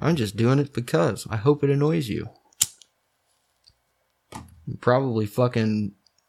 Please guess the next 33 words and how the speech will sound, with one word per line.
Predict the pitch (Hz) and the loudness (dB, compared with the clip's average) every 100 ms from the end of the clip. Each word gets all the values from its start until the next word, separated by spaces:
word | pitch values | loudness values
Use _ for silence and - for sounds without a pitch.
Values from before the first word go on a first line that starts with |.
| _ _ _ | _ _ _
triggered | - - 147 151 107 104 | -8 2 2 4 0 0
right | 107 104 | 0 2
now | 107 113 | 2 2
in | 117 | 2
your | 107 | 2
mom's | 110 120 127 | 2 2 0
fucking | - 123 127 131 | 0 0 0 2
basement. | 139 143 - 87 - _ - - _ _ _ | 2 2 0 -4 -8 _ -20 -20 _ _ _
Hard | 107 104 110 | -8 -6 -4
telling, | 101 101 101 | -4 -2 -4
I | 104 | -4
don't | 98 | -4
know. | 104 107 - _ _ _ _ _ _ _ _ _ _ - _ _ - - - - _ | -4 -6 -8 _ _ _ _ _ _ _ _ _ _ -18 _ _ -20 -16 -16 -18 _
Uh, | 120 131 127 | 2 4 4
you | 120 | 4
begin, | 120 120 123 123 | 2 4 4 4
okay, | 120 123 107 | 4 4 4
let's | 101 107 | 2 0
see. | - 107 95 | 0 0 0
Uh, | |
you | 104 110 | 0 2
do | 117 127 | 4 4
no | 127 | 4
solving. | 117 135 135 107 101 95 107 | 4 2 2 2 -2 -6 -6
You | 117 | 0
don't | 113 101 | 0 0
posit | - 127 123 | -4 -4 -2
any | 117 107 | 0 0
new | 107 101 | 0 -2
thoughts | 107 107 107 | -2 -2 -2
or | 101 | -6
possible | - 117 113 95 92 | -4 -6 -4 -6 -6
solutions. | 95 110 104 - - | -2 -2 -2 -6 -10